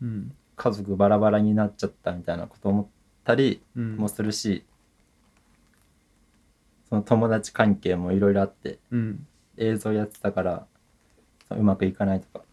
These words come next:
Speaker 1: うん。
Speaker 2: あったけど、それを乗り越えないと、ああなれないんだ、みたいな、
Speaker 1: おー。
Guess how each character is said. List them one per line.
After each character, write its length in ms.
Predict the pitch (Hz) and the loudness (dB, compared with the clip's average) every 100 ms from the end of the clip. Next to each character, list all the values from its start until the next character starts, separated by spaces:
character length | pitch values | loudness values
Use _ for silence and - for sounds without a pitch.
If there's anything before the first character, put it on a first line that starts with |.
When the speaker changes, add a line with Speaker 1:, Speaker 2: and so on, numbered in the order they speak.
| _ _ _ | _ _ _
Speaker 1:
う 60 | 117 | -8
ん。 200 | 110 - _ _ _ _ _ - | -6 -8 _ _ _ _ _ -10
Speaker 2:
あ 80 | |
っ 60 | 113 | -4
た 140 | - | -2
け 120 | 113 127 | 2 6
ど、 320 | 131 - - _ _ | 6 4 -2 _ _
そ 220 | - - | -18 -2
れ 80 | 117 | 2
を 140 | 120 113 | 2 2
乗 120 | 113 | 0
り 80 | 120 | -2
越 260 | - 120 | 4 4
え 40 | 120 | 6
な 120 | 117 | 2
い 100 | 110 | 0
と、 400 | 123 123 113 - _ _ _ _ _ _ _ _ - | 4 4 4 -2 _ _ _ _ _ _ _ _ 2
あ 160 | 104 | 6
あ 60 | 107 | 8
な 140 | 104 | 6
れ 100 | 104 | 4
な 140 | 104 92 | 4 2
い 40 | |
ん 120 | 90 | -2
だ、 160 | 90 85 | -6 -8
み 80 | - | -10
た 80 | - | -14
い 40 | |
な、 360 | - _ _ 107 | -16 _ _ -2
Speaker 1:
お 240 | 104 101 101 | 0 0 -4
ー。 160 | 104 | -6